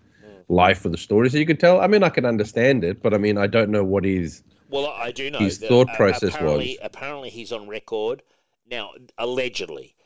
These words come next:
Speaker 1: allegedly the reason he killed the character was to prevent other writers from writing the character, 'cause he was basically leaving to do more D C work. His D C work was really ramping up, and he couldn't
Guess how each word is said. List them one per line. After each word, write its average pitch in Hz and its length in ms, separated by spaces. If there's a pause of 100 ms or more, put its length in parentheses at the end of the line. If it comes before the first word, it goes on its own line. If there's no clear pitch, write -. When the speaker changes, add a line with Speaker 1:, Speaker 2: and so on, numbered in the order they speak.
(280)
Speaker 1:
allegedly 131 600
the 120 120
reason 110 380
he 107 220
killed 135 300
the 123 60
character 98 400
was 95 260
to - 120
prevent 98 400
other 92 260
writers 90 520
from 82 580
writing 87 320
the 87 80
character, 92 440
'cause - 220
he 98 120
was 92 180
basically 90 440
leaving 85 580 (100)
to - 100
do 87 160
more 87 200
D 87 160
C 92 240
work. 143 280
His 104 140
D 101 160
C 90 160
work 87 240
was 87 140
really 87 160
ramping 85 400
up, 107 260 (680)
and 87 340
he 95 240
couldn't 87 560